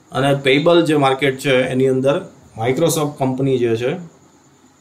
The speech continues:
એની અંદર એનું Microsoft-ની product જે છે, એ છે PowerPoint,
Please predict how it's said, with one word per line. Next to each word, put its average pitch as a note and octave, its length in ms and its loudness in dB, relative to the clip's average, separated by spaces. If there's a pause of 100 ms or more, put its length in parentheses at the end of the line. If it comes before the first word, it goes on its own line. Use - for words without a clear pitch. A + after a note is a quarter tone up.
(340)
એની E3 200 2
અંદર C3+ 460 0
એનું B2 200 -4
Microsoft-ની C3+ 600 -2
product C3 340 0
જે A#2 180 -2
છે, A#2+ 280 -2
એ - 20 -6
છે B2 120 -6
PowerPoint, C3 600 -2